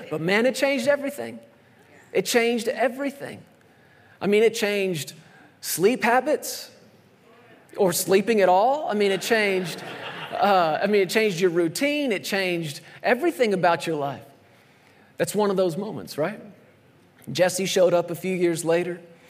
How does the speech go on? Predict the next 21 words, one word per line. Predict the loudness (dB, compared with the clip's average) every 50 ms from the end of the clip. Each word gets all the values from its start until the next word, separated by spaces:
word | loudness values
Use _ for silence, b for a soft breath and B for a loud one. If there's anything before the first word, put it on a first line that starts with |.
| B B B -4
changed | -2 0 0 0 0 0 2
everything | 2 2 2 0 -2 -2 -2 -2 -2
again. | -2 -4 -4 -6 -6 -8 -10 -14 -18 b b b b b b b b b b
I | 0
tell | 4 4 4
you, | 4
one | 4 4
of | 2
those | 2 2
big | 4 4 4 4 4
moments | 2 0 0 -2 -4 -6 -6
for | -6 -6 -4
Sarah | -2 0 2 4 4 2
and | 2 0
I | -2 -2 -2 -2
was | 0 0 0 0 0 -2 -6 B B B B B B
September | 0 2 2 2 2 0 0 0 0 0
first, | 2 2 2 2 0 -2
two | -2 0
thousand | 0 0 0 0 -2 -4 -8 -6
ten. | -4 -4 -4 -4 -6 -12 -16